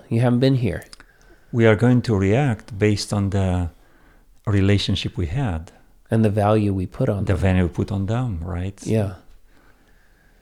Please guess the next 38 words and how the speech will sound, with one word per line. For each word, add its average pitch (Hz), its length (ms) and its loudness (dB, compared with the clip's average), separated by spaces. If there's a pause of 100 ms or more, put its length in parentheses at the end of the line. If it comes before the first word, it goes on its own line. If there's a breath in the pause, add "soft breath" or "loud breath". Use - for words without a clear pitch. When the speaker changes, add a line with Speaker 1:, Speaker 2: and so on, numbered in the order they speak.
(200 soft breath)
Speaker 1:
Yeah, 113 340 4
so 113 260 4
if 98 240 2
it's 113 140 0
something 123 340 0
that's 107 180 0
more 107 180 2
valuable 107 520 0
to 107 200 -8
us, 104 220 -6
we're 104 220 -2
going 104 400 0
to 104 400 -2
make 107 360 -4
more 107 300 0
effort 147 460 -4
to - 120 -6
go 104 520 0
and 98 260 -6
to, 98 240 -6
to - 180 -8
find. 98 640 -4 (280)
Speaker 2:
Mm-hmm. 85 440 -2 (300)
Speaker 1:
Yeah. 101 280 -2 (380 loud breath)
Speaker 2:
And 120 420 2 (120)
I 113 120 4
like 113 280 2
how 110 240 0
the 101 100 0
story 92 460 -2
ends. 104 640 -4 (920 loud breath)
This 110 320 0
joy 120 480 4
of 90 100 0
finding 110 340 0
the 98 80 0
lost 98 420 -2
sheep - 420 -8